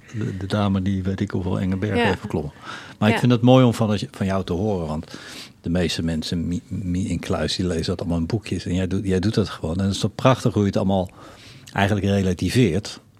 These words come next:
Speaker 1: Maar
Speaker 2: Ja.
Speaker 1: het is toch vaak leven of dood in de ogen van anderen.
Speaker 2: Ja, zeker, ja. Nou ja, we z-, we zijn ook een paar keer echt omgekeerd, vlak onder een, onder
Speaker 1: Mhm.
Speaker 2: een, onder de top.
Speaker 1: Geen ruimte om stoer te doen.
Speaker 2: Nee.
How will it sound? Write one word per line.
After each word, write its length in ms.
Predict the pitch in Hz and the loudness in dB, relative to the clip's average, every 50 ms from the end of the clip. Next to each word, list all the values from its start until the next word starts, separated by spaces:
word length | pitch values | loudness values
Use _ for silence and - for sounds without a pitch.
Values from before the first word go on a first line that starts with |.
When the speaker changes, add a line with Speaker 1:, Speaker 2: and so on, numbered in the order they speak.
| - - - | -20 -14 -10
Speaker 1:
Maar 180 | 113 107 - 262 | -6 -4 -2 -2
Speaker 2:
Ja. 160 | 262 233 180 - - | -2 -2 -4 -6 -12
Speaker 1:
het 120 | - - - | -12 -6 -4
is 260 | 110 104 - - - | -4 -4 -4 -4 -4
toch 180 | - 247 - - | -2 -4 -2 0
vaak 300 | - 127 120 110 - 107 | 2 2 2 2 2 0
leven 320 | 104 104 101 92 - 98 | 0 2 0 0 -2 -6
of 120 | 92 - - | -8 -6 -4
dood 300 | 104 117 131 135 120 - | 0 2 2 2 2 2
in 80 | 101 95 | 0 0
de 60 | 98 | 0
ogen 240 | 98 95 87 - 85 | 0 0 -2 -2 -2
van 120 | 87 85 | -2 -2
anderen. 320 | 87 82 80 80 80 214 226 | -2 -2 -2 -4 -2 -2 -2
Speaker 2:
Ja, 260 | 247 277 277 208 - - | -2 -2 -4 -6 -8 -10
zeker, 420 | - - 220 240 254 - 208 185 | -12 -8 -8 -8 -8 -6 -8 -8
ja. 220 | 175 165 160 160 170 - - - - - - - - - - - - | -8 -8 -10 -12 -14 -18 -20 -20 -20 -20 -20 -18 -18 -18 -16 -10 -4
Nou 160 | 254 285 285 | -2 0 2
ja, 180 | 262 240 226 220 | 2 2 2 2
we 140 | 226 254 240 | 0 0 0
z-, 220 | - - - - | -2 -4 -2 0
we 180 | - 220 226 214 | 0 0 0 0
zijn 340 | - - 226 214 208 208 196 220 | 0 0 0 2 0 0 -2 -2
ook 140 | 226 220 - | -2 -2 -4
een 160 | 226 208 190 | -4 -4 -2
paar 200 | - 196 185 180 | -2 -2 -2 -2
keer 220 | - - 202 180 123 | -4 -4 -4 -4 -4
echt 220 | 165 175 - - | -4 -6 -8 -8
omgekeerd, 760 | 113 240 294 - - 294 277 - 294 285 269 247 226 208 - | -6 -6 -6 -8 -10 -12 -8 -6 -4 -4 -2 -4 -6 -6 -8
vlak 280 | - - 233 226 - | -8 -6 -6 -6 -4
onder 280 | - 214 208 208 202 202 | -6 -6 -6 -4 -6 -4
een, 260 | 202 202 196 196 196 - - _ _ | -4 -4 -4 -6 -8 -12 -20 _ _
onder 320 | - - - 120 107 - - | -12 -4 0 2 2 2 2
Speaker 1:
Mhm. 100 | - 190 | -2 -2
Speaker 2:
een, 160 | 196 190 - - - - _ _ | -6 -8 -10 -14 -20 -20 _ _
onder 280 | - 208 208 202 196 185 | -8 -6 -6 -6 -6 -6
de 160 | 196 196 - | -8 -8 -6
top. 280 | - 208 190 - - - - - - - - - | -6 -6 -6 -8 -12 -14 -14 -12 -14 -16 -18 -18
Speaker 1:
Geen 340 | - - - 113 107 104 101 | -10 -4 -2 0 0 0 0
ruimte 280 | 95 101 101 95 - 104 | 0 0 0 0 -2 -4
om 80 | 95 | -4
stoer 240 | - - - 101 92 | -4 -4 -4 -4 -4
te 120 | - 95 | -4 -6
doen. 160 | 98 92 95 - - - - - - - | -4 -4 -6 -8 -8 -16 -20 -20 -14 -8
Speaker 2:
Nee. 280 | - 294 247 160 147 | -6 -4 -4 -4 -6